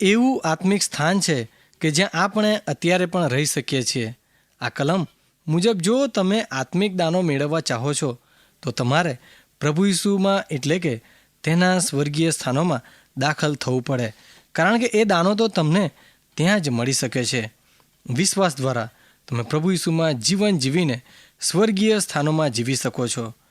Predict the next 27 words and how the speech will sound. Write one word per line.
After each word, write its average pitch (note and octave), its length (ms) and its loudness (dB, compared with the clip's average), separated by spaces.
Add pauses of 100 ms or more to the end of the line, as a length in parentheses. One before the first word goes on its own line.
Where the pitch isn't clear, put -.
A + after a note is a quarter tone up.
(500)
મિત્ર, A3+ 220 2
મારું G#3+ 280 2
માનવું G3+ 320 2
છે A3+ 140 0
કે A#3 180 0
આ A#3+ 460 -2
પુસ્તકમાં D#3+ 680 -4 (640)
આપણને C#3 320 -2
સુંદર F#3+ 500 2
ચિત્ર D3+ 360 -2
જોવા C3 180 0
મળે A#2 280 -2
છે. A2 300 -6 (600)
બાઇબલના B3 500 2
ઘણા F3 360 2
વિદ્વાનો D#3 480 0
પણ C#3+ 240 -4 (380)
આ A2+ 80 -2
વિશે F#3 420 0
આપણને D3 440 -2
જણાવે A#2 400 -2
છે - 180 -4 (600)
અને B2+ 180 -4
આ D3 320 -2
એફેસીઓનો D3 520 -4
પત્ર C#3 340 -2
પણ F#3+ 200 -2